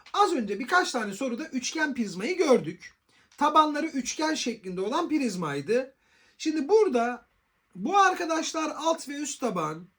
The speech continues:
şu arkadaşlar da yan yüz olabilir. Bu olur. Bu arkadaşlar alt ve üst taban, şu arkadaşları da katlarsam yan yüz olur. Bu da olur.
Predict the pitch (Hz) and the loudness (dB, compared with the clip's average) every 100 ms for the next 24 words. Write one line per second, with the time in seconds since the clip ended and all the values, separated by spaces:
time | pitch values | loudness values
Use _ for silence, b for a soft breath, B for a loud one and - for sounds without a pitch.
0 | _ _ _ - - - 392 339 320 294 | _ _ _ -14 -6 0 2 2 0 -4
1 | 269 269 262 226 185 185 180 202 277 311 | -4 -4 -2 -2 -2 -4 -2 0 0 0
2 | 269 302 311 311 311 320 - _ - 440 | -2 -2 -4 -2 -2 -4 -8 _ -4 0
3 | 440 440 440 - - - _ _ _ _ | 0 2 0 -2 -8 -20 _ _ _ _
4 | _ b b b b b b - 180 370 | _ b b b b b b -8 0 2
5 | 415 - 392 381 392 359 349 311 330 330 | 2 0 0 0 0 0 0 0 -2 -2
6 | 339 359 339 - 247 175 156 165 - _ | -8 -6 -6 -4 -2 -2 -6 -8 -18 _
7 | _ _ _ - - 349 349 339 320 311 | _ _ _ -18 -10 -2 0 0 -2 -4
8 | 302 - 302 269 277 277 277 - 294 262 | -4 -4 -6 -6 -4 -2 -2 -4 -4 -2
9 | 285 277 254 262 262 208 143 147 226 233 | -2 -2 0 0 -2 -2 -4 -6 -6 -6
10 | 208 131 - 127 - | -6 -8 -14 -20 -20